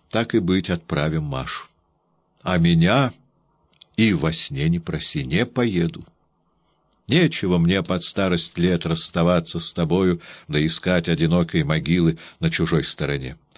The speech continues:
Вместе жить, вместе и умирать». «И то дело, — сказал комендант. —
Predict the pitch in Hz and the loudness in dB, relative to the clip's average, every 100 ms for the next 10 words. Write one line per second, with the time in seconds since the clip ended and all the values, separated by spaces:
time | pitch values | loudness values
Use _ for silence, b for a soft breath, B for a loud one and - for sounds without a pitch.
0 | b b b - 73 82 85 - - 71 | b b b -10 -2 2 2 0 -2 -2
1 | - 113 160 - 69 127 80 95 - 107 | 2 4 4 0 -10 -4 -2 -2 -4 -6
2 | 107 - 76 71 80 78 127 - - _ | -6 -6 -4 -2 -2 -2 -4 -8 -14 _
3 | _ _ _ _ _ _ _ _ _ _ | _ _ _ _ _ _ _ _ _ _
4 | _ - 247 175 123 147 143 160 143 - | _ -4 -2 0 4 4 4 4 2 0
5 | - 113 107 104 98 95 90 87 85 80 | -2 0 0 0 -2 -2 0 2 2 -2